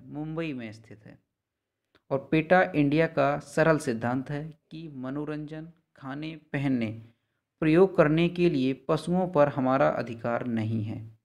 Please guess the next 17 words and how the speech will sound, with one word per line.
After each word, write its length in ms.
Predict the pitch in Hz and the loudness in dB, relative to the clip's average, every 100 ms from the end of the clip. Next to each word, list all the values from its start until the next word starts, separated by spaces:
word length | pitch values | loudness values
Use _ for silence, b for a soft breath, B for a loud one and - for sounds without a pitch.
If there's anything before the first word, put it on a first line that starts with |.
| _ _ _ _ | _ _ _ _
पेटा 300 | 165 165 175 | -2 6 6
इंडिया 500 | 127 147 131 143 156 - _ _ _ _ - | 6 2 2 2 0 -6 _ _ _ _ -4
अपने 400 | 180 185 190 185 - | -2 0 0 0 0
अनुसंधान 680 | 175 180 185 180 180 185 175 | 2 2 0 0 0 -2 2
कार्यों 380 | 120 113 107 | 0 2 -4
से 220 | 101 107 110 - | -6 -8 -6 -4
पशुओं 320 | 151 175 175 | -2 0 2
पर 200 | 175 165 | 4 2
हो 260 | 160 147 143 | 0 0 0
रहे 180 | 143 | -2
अत्याचारों 720 | - 151 - 180 175 165 175 | -2 -4 2 2 4 2 0
के 140 | 180 180 | 0 -2
प्रति 360 | 175 - 135 | -2 -4 -6
शिक्षा 500 | 131 - 165 - 180 | -6 -6 -8 -2 -2
के 220 | 175 156 151 | 0 -4 -6
क्षेत्र 380 | - 143 - | -6 -6 -4
में 180 | 117 110 | -6 -6